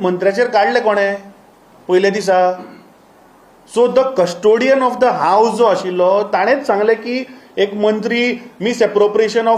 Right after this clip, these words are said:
funds-आन इन्वॉल्व आहा, मागीर ते मेळ्ळे, मागीर तांणी तो घरचो मामला केलो, एमिकेबल सेटल केलो, मागीर तांणी कोणाक समन्स काडलो लास्ट दिसा.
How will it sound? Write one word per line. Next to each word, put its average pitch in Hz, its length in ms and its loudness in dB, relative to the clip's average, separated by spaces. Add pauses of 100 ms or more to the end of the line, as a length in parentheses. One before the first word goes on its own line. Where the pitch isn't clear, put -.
(100)
funds-आन 185 380 2
इन्वॉल्व 214 360 2
आहा, 185 200 2
मागीर 202 300 -2
ते 226 160 0
मेळ्ळे, 208 500 2
मागीर 196 200 -2
तांणी 208 160 0
तो 220 120 2
घरचो 185 340 0
मामला 208 300 0
केलो, 170 420 0 (200)
एमिकेबल 208 500 0
सेटल 196 360 2
केलो, 185 400 2 (400)
मागीर 202 260 0
तांणी 226 160 0
कोणाक 226 720 -2
समन्स 233 440 0
काडलो 226 240 4
लास्ट 196 320 4
दिसा. 170 560 0